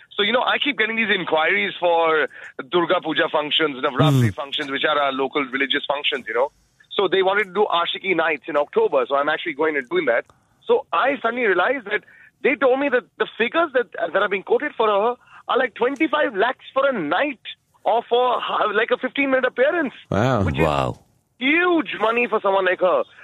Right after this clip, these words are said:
Speaker 1: And I've had people to say that if they start outpricing themselves, this is what, what, like, you know, Kunal Khemu went through this. After his very first film, Kali Yuga, his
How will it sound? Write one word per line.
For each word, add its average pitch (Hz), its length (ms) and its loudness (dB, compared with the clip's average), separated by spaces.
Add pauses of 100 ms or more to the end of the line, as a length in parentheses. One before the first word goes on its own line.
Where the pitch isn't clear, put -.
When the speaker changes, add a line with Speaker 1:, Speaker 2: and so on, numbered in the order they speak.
(120)
Speaker 1:
And - 200 -2
I've 220 200 0
had 254 200 0
people 214 240 -4
to 208 80 0
say 196 160 0
that 185 120 0
if 160 120 -2
they 247 160 -2
start 214 180 0
outpricing 185 540 -2
themselves, - 440 -4 (460)
this 220 160 0
is 220 140 -6
what, 185 220 0
what, 190 180 0 (100)
like, 180 220 -2
you 208 60 0
know, 240 80 4
Kunal 208 360 0
Khemu 208 300 2
went 185 180 2
through 180 140 -2
this. 131 160 0 (340)
After 180 300 0
his 170 160 0
very 277 260 2
first 208 300 -2
film, 180 200 0
Kali 165 200 0
Yuga, 127 220 2 (260)
his 170 100 4